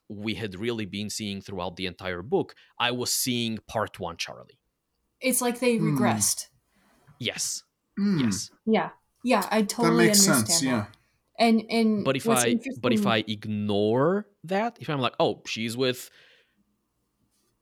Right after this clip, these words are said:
Speaker 1: not Rat Charlie, but, like, the character that we've seen all throughout, this is a more mature and more adult version," then yeah, okay, I am,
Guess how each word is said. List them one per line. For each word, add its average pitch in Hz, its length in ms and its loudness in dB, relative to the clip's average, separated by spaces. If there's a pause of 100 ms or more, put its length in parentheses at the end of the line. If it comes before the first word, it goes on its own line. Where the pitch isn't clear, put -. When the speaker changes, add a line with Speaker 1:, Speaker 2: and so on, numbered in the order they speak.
Speaker 1:
not 165 500 0
Rat 123 420 2
Charlie, 90 460 2
but, 98 260 -4
like, 98 320 0
the 123 260 -6
character 123 1400 2
that 101 180 -6
we've 98 180 -6
seen 107 340 -4
all 98 200 -2
throughout, 113 400 -6
this 135 160 -2
is 120 120 -8
a 120 40 -4
more 113 260 -4
mature 104 560 -4
and 101 100 -4
more 98 220 -2
adult 139 360 -2
version," 113 320 -4 (240)
then 120 200 -4
yeah, 110 200 2
okay, 101 320 -6
I 107 160 -2
am, 98 260 -8